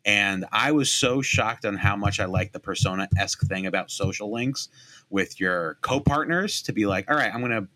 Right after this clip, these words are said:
work with you. You're gonna be my buddy." Um, and then something cool happens. Or I'm gonna work with this derpy little dog who's also a character, and I'm gonna, he's gonna have his own creature. Um,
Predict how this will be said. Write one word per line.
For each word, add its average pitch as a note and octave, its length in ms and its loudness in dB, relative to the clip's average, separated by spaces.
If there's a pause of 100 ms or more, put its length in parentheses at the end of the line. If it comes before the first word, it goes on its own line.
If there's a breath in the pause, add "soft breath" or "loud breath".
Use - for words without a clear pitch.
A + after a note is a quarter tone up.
(200)
work A2+ 220 -4
with - 160 -6
you. D3+ 240 6
You're G#2+ 180 -2
gonna G2 120 0
be F2+ 100 -4
my F2 120 -6
buddy." A2+ 440 -2 (420 loud breath)
Um, E2+ 560 -8 (240)
and G2 100 -2
then F#2 140 0
something F#2+ 320 -4
cool D#2+ 240 -6
happens. - 320 -6
Or F2+ 200 -4
I'm F#2 40 -4
gonna F2 160 -8
work F2+ 220 -4
with E2+ 160 -10
this E2+ 200 -6 (240 soft breath)
derpy F#2+ 280 0
little F#2 180 -4
dog C3+ 440 0
who's G2+ 160 -2
also A#2 280 -2
a A2+ 60 -2
character, A2+ 560 -2 (260 soft breath)
and F#2+ 140 -4
I'm G2 60 0
gonna, F#2 300 -2
he's F#2+ 220 -2
gonna F#2+ 180 0
have F2+ 200 0
his F2 100 -6
own E2+ 140 -6
creature. - 400 -6 (480 soft breath)
Um, D#2 300 -14